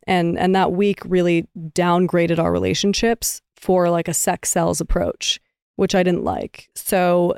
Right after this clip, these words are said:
that, that post of all of us posting the same thing with the hearts and solidarity was to combat that in a way, and to just show that no matter what storm has kind of weathered us, we are all still friends. We all still support each other.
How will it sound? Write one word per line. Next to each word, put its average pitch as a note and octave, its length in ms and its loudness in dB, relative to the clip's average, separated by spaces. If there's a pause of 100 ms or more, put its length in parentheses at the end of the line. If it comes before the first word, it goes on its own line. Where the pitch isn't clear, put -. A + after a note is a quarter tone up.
(120)
that, F3 380 0 (120)
that F3+ 200 -4
post F3 380 -2
of E3+ 80 -8
all A#2 100 -6
of - 80 -10
us E3 80 -10
posting F3 300 -4
the D#3+ 40 -4
same F3 200 -2
thing F#3 320 0
with E3 120 -4
the F3+ 300 -4 (720)
hearts - 280 -4
and F3 100 0
solidarity F3 640 2
was F3 580 0
to - 100 -4
combat E3+ 380 0
that - 180 -2
in - 80 -4
a - 60 -4
way, - 420 -2
and F3 160 0
to - 80 -6
just F3+ 220 -2
show G3 260 2
that F3 160 -2
no F3 100 2
matter E3+ 480 0 (360)
what F3 400 0
storm E3+ 560 0
has E3 120 -2
kind E3 200 -2
of D3+ 80 -4
weathered E3 320 0
us, G#3+ 380 0
we E3+ 460 2
are F3 220 -2
all F3 180 2
still F3 240 -2
friends. F#3 500 0
We F3 100 0
all F3 140 0
still F3 160 -4
support E3 320 -2
each E3+ 160 -2
other. F#3 400 2